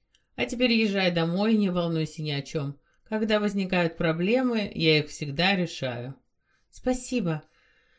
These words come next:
Спасибо вам». «Да не за что пока. Вот как с сыном поговорю, вставлю ему мозги на место. Так и будешь мне спасибо говорить. А пока рано. Иди». Он отошел в сторону, пропуская меня.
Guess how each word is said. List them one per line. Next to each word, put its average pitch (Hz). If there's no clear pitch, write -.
Спасибо 240
вам». 170
«Да 208
не 262
за 185
что -
пока. 131
Вот 180
как 226
с -
сыном 202
поговорю, 185
вставлю 247
ему 160
мозги 160
на 139
место. 131
Так 240
и 269
будешь 214
мне 185
спасибо 175
говорить. 156
А 190
пока 233
рано. 220
Иди». 202
Он 240
отошел 196
в -
сторону, 220
пропуская 175
меня. 143